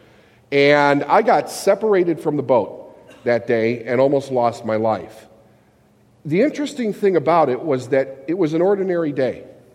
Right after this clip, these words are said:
It was a day just like any other day.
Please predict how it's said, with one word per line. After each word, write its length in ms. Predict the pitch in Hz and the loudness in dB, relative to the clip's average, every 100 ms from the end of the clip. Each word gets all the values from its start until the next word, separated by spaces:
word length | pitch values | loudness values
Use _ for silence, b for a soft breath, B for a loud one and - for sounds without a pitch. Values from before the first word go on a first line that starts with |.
| _ _ _ _ _ _ _ _ b b b b - | _ _ _ _ _ _ _ _ b b b b -4
It 80 | 147 | -2
was 120 | 151 | 0
a 60 | |
day 180 | 143 165 | 0 0
just 200 | 165 160 | 0 -2
like 180 | 151 131 | -2 0
any 220 | 151 160 | 0 2
other 180 | 143 139 | 0 0
day. 240 | 113 87 | -4 -10